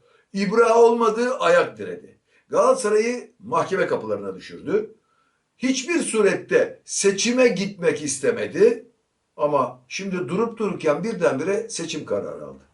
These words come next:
Amacı neydi? Şunun şurasında zaten Mayıs'a ne kaldı ki? Ayrıca seçim yapılıp yapılmayacağı da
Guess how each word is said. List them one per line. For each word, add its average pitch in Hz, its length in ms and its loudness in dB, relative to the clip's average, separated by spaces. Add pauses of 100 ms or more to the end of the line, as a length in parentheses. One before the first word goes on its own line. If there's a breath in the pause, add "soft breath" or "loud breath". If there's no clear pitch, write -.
(260)
Amacı 196 400 6
neydi? - 340 2 (560)
Şunun 262 260 0
şurasında 175 500 4
zaten 139 500 2 (160 loud breath)
Mayıs'a 208 400 4
ne 233 140 8
kaldı 214 300 2
ki? - 180 -12
Ayrıca 202 580 2 (140)
seçim 240 440 -2
yapılıp 151 400 2
yapılmayacağı 147 800 2
da - 240 2